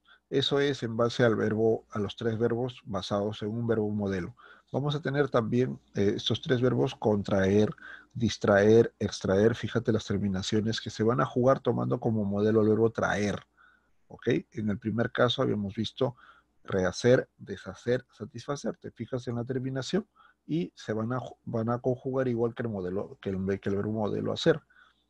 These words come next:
¿Listo? Igualito en este caso, pues, aer es la terminación, ¿no? Eh, eh, traer, mejor dicho.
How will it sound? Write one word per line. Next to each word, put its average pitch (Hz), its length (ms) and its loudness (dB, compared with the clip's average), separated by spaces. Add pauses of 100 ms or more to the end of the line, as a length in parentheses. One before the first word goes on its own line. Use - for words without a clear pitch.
(220)
¿Listo? - 380 -4 (480)
Igualito 113 400 0
en 117 80 -2
este - 200 -8
caso, 117 320 -2
pues, - 380 -10 (200)
aer 107 400 -2 (120)
es - 260 -10
la 107 140 -6
terminación, 95 720 -8
¿no? 131 180 -10 (320)
Eh, 90 320 -10 (540)
eh, 90 680 -8
traer, 117 440 2
mejor 104 300 -4
dicho. - 280 -8